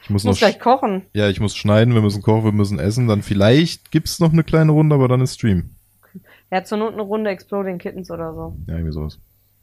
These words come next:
Speaker 1: Sehen wir dann.
Speaker 2: Nice.
Speaker 1: Äh, danke fürs Zuhören.
Speaker 2: Mhm.
Speaker 1: Versucht uns zu kontaktieren. Ich hab keine Ahnung, wie das bei Podcasts mittlerweile funktioniert.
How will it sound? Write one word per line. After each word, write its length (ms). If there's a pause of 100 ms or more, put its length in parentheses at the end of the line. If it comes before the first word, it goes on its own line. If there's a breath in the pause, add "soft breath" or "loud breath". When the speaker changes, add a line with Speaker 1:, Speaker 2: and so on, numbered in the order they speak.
(180)
Speaker 1:
Sehen 220
wir 80
dann. 140
Speaker 2:
Nice. 120 (800)
Speaker 1:
Äh, 40
danke 200
fürs 160
Zuhören. 460 (280)
Speaker 2:
Mhm. 400 (560)
Speaker 1:
Versucht 460
uns 140
zu 80
kontaktieren. 580
Ich 80
hab 120
keine 220
Ahnung, 140
wie 60
das 140
bei 120
Podcasts 480
mittlerweile 400
funktioniert. 540